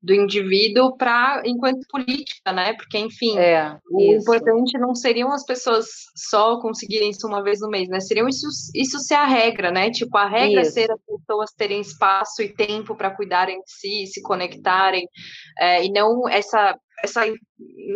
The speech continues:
Speaker 1: eterna meio luta, sabe? Tipo, "Nossa, me conectei aqui, mas aí o externo fica me chamando pra ser de outra forma. Aí eu me conectei aqui de novo", meio que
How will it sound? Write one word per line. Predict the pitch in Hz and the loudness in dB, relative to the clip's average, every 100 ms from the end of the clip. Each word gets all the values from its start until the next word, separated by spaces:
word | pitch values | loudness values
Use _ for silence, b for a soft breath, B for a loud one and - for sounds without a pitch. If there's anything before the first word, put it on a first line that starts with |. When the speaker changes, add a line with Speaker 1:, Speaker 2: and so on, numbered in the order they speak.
| 196 214 | -6 -4
Speaker 1:
eterna | 214 254 262 | 0 0 2
meio | 262 269 | 0 0
luta, | 254 226 262 254 180 | 0 2 2 2 -4
sabe? | - 247 208 | 0 -2 -2
Tipo, | 196 - 202 | -6 -8 0
"Nossa, | 233 240 | 0 0
me | 214 | -6
conectei | 214 226 226 - 247 | -4 -2 -2 0 2
aqui, | 220 - 254 | 2 -2 -2
mas | 240 226 | 0 0
aí | 214 | 0
o | |
externo | 233 - 214 220 240 | -2 -2 0 0 -4
fica | 240 240 | -4 -4
me | 226 | -4
chamando | 220 240 220 208 226 | -2 -4 -4 -4 -4
pra | 240 220 | -4 -4
ser | - 208 | 0 0
de | 208 | 2
outra | 208 208 214 | 0 0 -4
forma. | - 208 185 180 170 - B B | 0 2 2 -2 -8 -14 B B
Aí | - 196 | -2 0
eu | |
me | 208 | 0
conectei | 208 226 214 - 214 | 2 0 0 0 0
aqui | 208 226 | 0 -8
de | 196 | -6
novo", | 208 208 214 208 | 0 0 0 0
meio | 226 220 | 0 0
que | 220 233 220 202 | 0 0 0 0